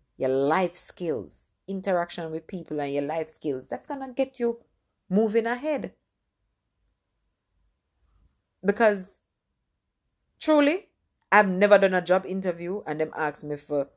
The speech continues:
my degree. Them ask me, "What kind of degree I have, if a honors or second class honor." Them know say them want somebody with a degree, and you go and you give them the degree and then photocopy it. They don't care if it's a first or second class honor.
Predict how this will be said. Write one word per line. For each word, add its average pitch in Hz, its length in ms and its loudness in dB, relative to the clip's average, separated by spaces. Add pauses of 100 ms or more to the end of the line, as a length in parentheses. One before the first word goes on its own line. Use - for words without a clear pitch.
(220)
my 156 100 0
degree. 143 500 0
Them 156 160 2
ask 151 320 -2
me, 156 240 -6 (920)
"What 156 140 2
kind 175 160 0
of 160 100 0
degree 147 340 -2
I 131 300 -6
have, 120 240 -10
if 147 140 -12
a 151 120 2
honors 151 380 0
or 143 160 -2
second 143 400 -10
class 139 300 -10
honor." 123 300 -14 (800)
Them 190 260 4
know 196 160 -2
say 185 380 0 (440)
them 190 200 0
want 175 220 -4
somebody 185 320 0
with 165 160 -2
a 160 80 2
degree, 247 500 -2 (220)
and 180 140 -2
you 185 100 2
go 180 160 -2
and 175 100 -4
you 180 80 2
give 190 140 -2
them 185 160 4
the 185 100 -2
degree 185 340 0
and 175 100 0
then 175 100 -2
photocopy 214 640 -6
it. 202 220 -14
They 285 80 6
don't 320 200 -4
care 285 300 2
if 233 180 0
it's 208 100 -8
a 208 80 6
first 202 440 -2
or 196 120 2
second 180 380 -4
class 175 320 -4
honor. 170 280 -6